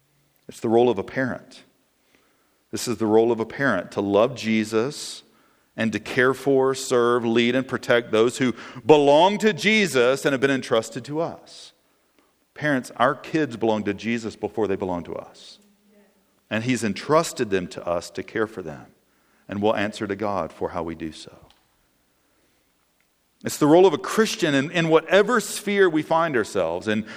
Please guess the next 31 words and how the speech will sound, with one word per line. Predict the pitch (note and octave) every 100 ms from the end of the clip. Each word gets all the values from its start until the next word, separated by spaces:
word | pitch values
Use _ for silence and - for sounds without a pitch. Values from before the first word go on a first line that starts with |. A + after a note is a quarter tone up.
| - G#2+
business, | F3 G#3 - A2 G#2
in | C#3+
education, | C#3+ - F3+ F#3+ F3 -
in | C#3 A#2+
government, | D3 D#3+ C#3 A#2+ - -
wherever | D3 E3+ D3+ F#3 G#3 B3
we | A#3 A3+
are, | A3+ F3 B2+ A#2
our | C3 D#3+
calling | D#3 - A3 A#3 G#3+ D#3 D3 D3+
is | C#3 -
to | C3+
love | B2+ D3 G3+
Jesus | E3+ G#3+ G3+ C#3 B2+ D3 - - - - - _ -
and | A#2+ A#2
lead, | A2+ C#3 F3 -
care | - C3+
for, | C3 C3+ B2+
serve | B2+ - A#2 A2+ A2+ C3 B2+ - _ _ _ _ _ _ _ _ _ - -
those | A2+ G#2+ A2
who | C3
have | A2+
been | G#2+ A#2+
entrusted | B2+ B2 E3 D#3 - G#2+
to | G2
us | G2+ -
who | A2
also | F#2+ G#2+ - G2 G#2 - - - _
belong | - A2+ F2+ F2 F2 F2 E2+ _ _ _ -
to | E2
Jesus. | D#2+ D#2+ D2+ - - - -